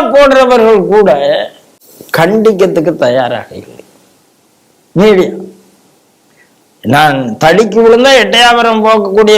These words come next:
மீடியாக்காரர்கள், இதை செய்தியா போட்டுக்கிறவர்கள் கண்டிக்கவில்லை. அவ்வளவுதான்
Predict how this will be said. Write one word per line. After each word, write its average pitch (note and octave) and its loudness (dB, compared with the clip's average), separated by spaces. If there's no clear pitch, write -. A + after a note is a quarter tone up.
மீடியாக்காரர்கள், F#3+ 2
இதை G#3+ 4
செய்தியா A3 2
போட்டுக்கிறவர்கள் E3+ 0
கண்டிக்கவில்லை. D#4+ 0
அவ்வளவுதான் B3 -2